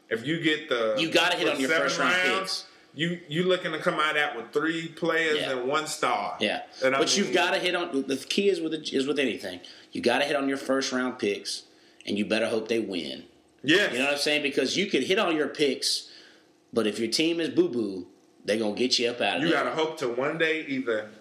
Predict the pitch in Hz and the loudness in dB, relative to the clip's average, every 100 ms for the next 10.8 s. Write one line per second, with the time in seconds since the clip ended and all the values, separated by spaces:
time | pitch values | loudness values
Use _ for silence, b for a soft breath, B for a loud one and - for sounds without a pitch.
0 | - _ - - 135 - - 156 135 127 | -20 _ -12 0 0 0 0 0 2 0
1 | 117 123 127 120 107 98 120 165 185 185 | -2 0 0 0 -2 -2 -2 0 0 0
2 | 185 185 190 156 123 117 120 131 131 127 | -2 -4 -4 0 2 2 0 0 0 -2
3 | B B B B 107 135 147 - - 135 | B B B B 0 2 2 -2 -4 -2
4 | 123 110 104 117 139 135 135 123 - 131 | -2 -4 0 2 4 0 -4 -8 -2 0
5 | - - 110 - 110 107 - 139 139 160 | 0 0 0 0 -2 -4 0 0 4 4
6 | 190 202 180 190 185 143 123 175 160 131 | 4 2 2 2 2 2 2 2 2 2
7 | 156 156 135 - 156 139 117 92 80 - | 2 2 0 -2 0 2 0 -2 -6 0
8 | 147 143 120 147 156 156 151 139 - 131 | 2 4 2 -4 -2 -2 -4 -6 0 2
9 | 131 131 131 - 107 - 123 131 139 135 | 2 -2 -4 -4 -6 -2 -2 -2 0 0
10 | 135 - 147 139 127 127 120 120 | -2 -4 -2 -2 0 -2 -2 -4